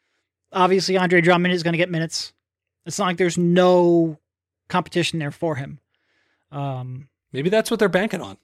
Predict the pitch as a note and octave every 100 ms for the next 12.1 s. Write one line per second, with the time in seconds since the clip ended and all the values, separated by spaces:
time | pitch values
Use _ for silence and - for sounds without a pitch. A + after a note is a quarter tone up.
0 | _ _ _ - C3+ C3 - D#3 G#3 A3
1 | E3 E3 A#2 G#2 A2 G#2 G#2 - A#2+ E3+
2 | G#3 C#3 D3 A3+ B3+ - - F3+ F3 F#3+
3 | B3 A#3 E3 G#3 - C4+ C#4 F3+ A#3 E3
4 | C3 B2 A2 G#2 G2 - F#2+ _ _ G#3
5 | A#3+ F4+ D#4 D#4 F#4 F4+ E4 B3+ C4 B3+
6 | - C4+ D4 _ _ - F#3 - F#3 F3
7 | - F3+ D#3 - - E3+ - - - _
8 | _ _ _ _ _ _ - F#3 E3+ C#3
9 | E3 D3+ E3+ D#3 _ _ - E3 D#3 D3+
10 | D3+ D3+ D3+ C#3+ D#3 B3+ D#4 G3+ F3+ D#4+
11 | D4 G#3+ G3+ D3 - _ _ _ F#3+ D#3+